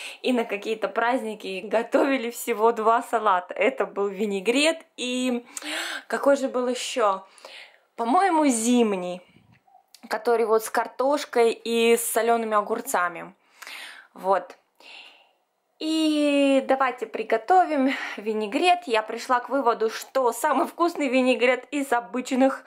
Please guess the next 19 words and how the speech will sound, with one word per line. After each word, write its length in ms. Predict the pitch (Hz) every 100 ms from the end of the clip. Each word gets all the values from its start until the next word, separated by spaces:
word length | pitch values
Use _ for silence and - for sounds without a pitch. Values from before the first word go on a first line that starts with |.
| - - - -
кла-, 180 | 269 247
э, 260 | 147 233
продуктов, 800 | 233 262 240 254 302 - 302 285
без 260 | 196 262 226
добавления 720 | 226 208 208 240 240 220 214
огурцов, 600 | 220 254 - 254 254 220
горошка 560 | 247 247 247 262 -
и 300 | 208 202 220
всего 280 | 226 - 202
остального. 680 | 220 220 202 190 185 165 214 - - - -
И 80 | 330
в 60 |
моём 360 | 233 196 269 302
винегрете 600 | 262 254 254 254 254 214
будет 380 | 196 214 196 190
содержаться 680 | - 185 208 220 180 - 180
только 560 | - 240 185 - 165 - _ - - - - _ _ _
морковь, 600 | 220 220 - 330 381 - - _ _ _ _ _
картошка, 920 | 233 240 - 254 262 269 - 359 370